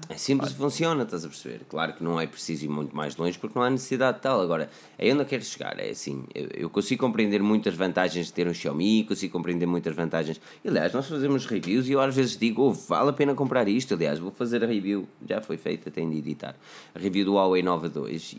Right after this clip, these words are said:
Speaker 1: e, hum, e é um smartphone fantástico, é um smartphone, é um gama média fantástico, mas lá está, é assim, eu digo-te assim, "Olha, vale a pena comprar, é um bom equipamento", mas depois, repara,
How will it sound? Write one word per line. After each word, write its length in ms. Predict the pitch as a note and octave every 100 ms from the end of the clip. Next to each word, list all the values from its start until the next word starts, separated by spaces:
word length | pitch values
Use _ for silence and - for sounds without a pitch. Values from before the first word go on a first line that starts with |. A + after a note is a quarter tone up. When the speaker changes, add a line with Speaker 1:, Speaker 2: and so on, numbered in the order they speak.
| G#2
Speaker 1:
e, 280 | G#2+ A2+
hum, 260 | A#2 A#2+ A#2+ - - - - _ _ _ -
e 140 | - C#3
é 40 |
um 40 | D3
smartphone 400 | D#3 D3 C#3+ C3+
fantástico, 500 | C#3+ C#3 D#3 E3+ G#2+
é 60 |
um 60 | D#2+
smartphone, 420 | - F#2+ F2+ G2+
é 40 | G2+
um 20 |
gama 200 | G#2 G#2
média 260 | A2 A2 A2+
fantástico, 720 | A#2+ A#2 B2 D3 - - C#2+
mas 200 | D#2+ F#2+
lá 140 | A#2 B2+
está, 260 | - G3
é 40 | C#3
assim, 280 | C#2+ C2+
eu 80 | E2+
digo-te 220 | F#2+ G#2+
assim, 260 | A#2 A2 F#2+
"Olha, 160 | F2 D#2+
vale 280 | F#2 A#2 C3+
a 40 |
pena 240 | C3 B2
comprar, 400 | A2+ G2 G#2+ G#2+
é 60 | A2+
um 180 | G2+ F#2+
bom 360 | F2 A#2 B2
equipamento", 600 | G#2 - F2 D#2 D#2 - - - -
mas 160 | - C#3+
depois, 580 | B2 - E2 B1 B1+ -
repara, 480 | - - C2+ C2+